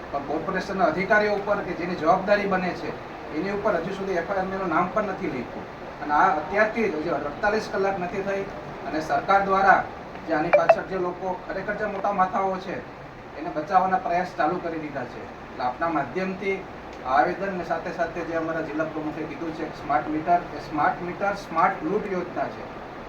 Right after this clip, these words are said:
એ પણ તાત્કાલિક અસરથી બંધ કરવામાં આવે. અન્યથા અમે આમ જનતાને સાથે લઈ અને ગાંધી ચિંધ્યા માર્ગે લોક આંદોલન કરશું.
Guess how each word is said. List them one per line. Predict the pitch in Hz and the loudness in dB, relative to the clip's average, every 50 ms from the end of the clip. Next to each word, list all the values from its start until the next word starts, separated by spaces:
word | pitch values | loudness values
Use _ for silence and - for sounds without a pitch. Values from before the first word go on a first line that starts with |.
| - - - - - 147 | -12 -12 -10 -10 -6 -6
એ | 147 | -4
પણ | 185 196 190 | -4 -2 2
તાત્કાલિક | - 160 147 - - 190 190 196 - | 4 4 4 4 6 4 4 4 4
અસરથી | 202 180 - 202 180 190 190 | 0 -2 -2 -2 -2 -2 2
બંધ | 175 170 175 190 | 2 2 2 2
કરવામાં | 190 185 185 185 180 180 180 180 180 | 2 2 4 4 4 6 6 8 8
આવે. | 175 180 185 190 - - - - - - - - - - - | 8 8 6 2 -4 -8 -12 -12 -14 -14 -14 -12 -10 -6 -4
અન્યથા | 143 165 180 185 185 - 220 | -2 0 0 0 2 6 8
અમે | 175 170 170 185 185 170 - - - - - - - - - - - - - - 151 | 8 8 6 4 2 2 0 -2 -6 -10 -12 -12 -12 -12 -14 -12 -12 -10 -6 -2 -2
આમ | 185 202 | -2 -2
જનતાને | 196 196 196 196 - 196 190 190 | -2 -2 -4 0 0 0 0 2
સાથે | 185 - 170 170 175 - 208 185 | 0 2 0 0 2 0 0 2
લઈ | 185 202 190 160 | 4 4 4 2
અને | - - - - - - - | 0 -4 -8 -8 -8 -4 -2
ગાંધી | 165 139 151 165 190 | -2 -2 0 0 -2
ચિંધ્યા | 185 - 180 170 165 180 175 | -2 -2 -4 -2 2 2 4
માર્ગે | 175 165 165 165 175 180 | 4 4 2 2 0 -2
લોક | 156 151 160 190 185 180 | -2 0 2 2 4 4
આંદોલન | 170 170 170 165 156 147 143 143 | 2 2 2 0 0 0 -2 -4
કરશું. | 135 131 123 - - - 143 - - - | -6 -8 -8 -8 -10 -10 -12 -12 -12 -12